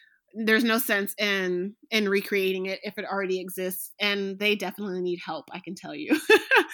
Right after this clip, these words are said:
So, uh, um, I would say first check and make sure that resource does not already exist. If it does, team up with them and help them. See how you can support. You don't need to start another fridge. You need to support the existing fridges. Um, I would also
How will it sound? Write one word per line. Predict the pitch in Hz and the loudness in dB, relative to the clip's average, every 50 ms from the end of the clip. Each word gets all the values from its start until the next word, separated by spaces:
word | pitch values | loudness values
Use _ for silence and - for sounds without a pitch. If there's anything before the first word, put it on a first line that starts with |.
| - - - - 320 302 - - | -12 -10 -8 -8 -8 -8 -10 -10
So, | - - 247 214 | -4 0 2 4
uh, | 208 208 208 180 180 208 208 - | 6 6 4 4 4 2 2 4
um, | 214 220 208 202 185 | 4 4 2 2 2
I | 202 214 | 0 2
would | 220 226 220 | 2 0 -2
say | - 214 196 208 - | -2 0 0 0 0
first | - 220 214 277 - - - - | 0 0 0 0 0 -4 -6 -2
check | - 208 190 196 - | 0 0 0 0 -2
and | 196 202 | -2 -4
make | 196 190 - | -4 -4 -4
sure | - 202 190 | -6 -6 -4
that | 185 190 165 170 | -4 -4 -2 -2
resource | 185 185 185 - 190 196 | -2 -2 -2 -4 -8 -8
does | - 190 185 175 | -8 -10 -8 -6
not | 185 185 185 180 - | -2 -2 -2 -2 -2
already | 180 180 170 170 170 170 180 175 | -4 -4 -4 -4 -6 -4 -4 -4
exist. | 175 175 - - 170 160 170 175 - - - _ _ - - _ - - | -6 -8 -8 -10 -8 -8 -8 -8 -10 -12 -14 _ _ -20 -20 _ -6 -2
If | 233 233 233 | -2 0 2
it | 233 214 196 | 2 2 4
does, | 208 202 202 202 202 202 196 - - _ _ - | 6 6 6 4 2 0 -4 -8 -12 _ _ -6
team | - 269 247 240 | -2 0 2 2
up | 226 214 | 2 0
with | 220 214 | -2 -2
them | 214 208 208 202 | -2 -2 -2 -2
and | 202 208 | -4 -4
help | 202 185 185 - - | -4 -6 -6 -6 -6
them. | 165 165 165 196 | -8 -6 -6 -4
See | - - 220 220 | -4 -4 -4 -2
how | 220 196 | -2 0
you | 196 202 202 202 | 0 0 -2 -2
can | - 202 208 | -2 -4 -4
support. | - - 196 185 - 190 185 185 185 - - | -4 -4 -4 -4 -4 -2 -2 -2 -2 -2 -2
You | 220 | -2
don't | 226 220 208 | -2 0 0
need | 214 208 | -2 -4
to | 202 214 | -4 -4
start | - - 220 220 214 | 0 2 4 4 4
another | 202 202 196 208 202 208 208 - | 2 0 0 -2 -2 -2 -6 -6
fridge. | - 185 175 170 180 185 - | -6 -4 -4 -4 -4 -6 -6
You | 190 196 190 | -6 -4 -4
need | 185 180 | -4 -6
to | 185 | -8
support | - - - - 190 - 196 190 185 190 - | -10 -10 -10 -10 -10 -6 -4 -6 -6 -6 -6
the | 190 190 | -6 -6
existing | 185 185 - 196 185 - - 180 170 190 185 - | -6 -8 -8 -10 -10 -8 -8 -6 -8 -8 -8 -10
fridges. | 160 160 156 160 160 175 185 - - _ _ _ - - - _ - | -10 -10 -8 -8 -8 -8 -8 -10 -16 _ _ _ -20 -20 -14 _ 2
Um, | 196 214 208 202 196 190 190 185 185 208 214 - _ _ _ _ _ _ _ _ _ _ _ _ _ _ _ - - | 4 6 6 6 4 4 2 0 -2 -4 -6 -10 _ _ _ _ _ _ _ _ _ _ _ _ _ _ _ 2 4
I | - - 262 | 6 6 6
would | 262 262 254 | 6 6 6
also | 240 226 226 220 - - 247 254 | 6 6 6 6 4 2 0 0